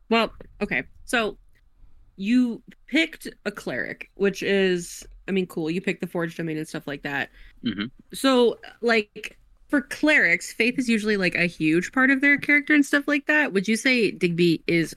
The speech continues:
Speaker 1: faithful or not quite faithful? Where, like, what is his personal relationship with religion kind of thing? Or have you,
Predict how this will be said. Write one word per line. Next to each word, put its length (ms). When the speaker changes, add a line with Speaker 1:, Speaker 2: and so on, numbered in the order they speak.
Speaker 1:
faithful 600
or 140
not 300
quite 220
faithful? 600
Where, 880
like, 160
what 180
is 140
his 160
personal 440
relationship 840
with 220
religion 500
kind 300
of 100
thing? 520
Or 140
have 260
you, 680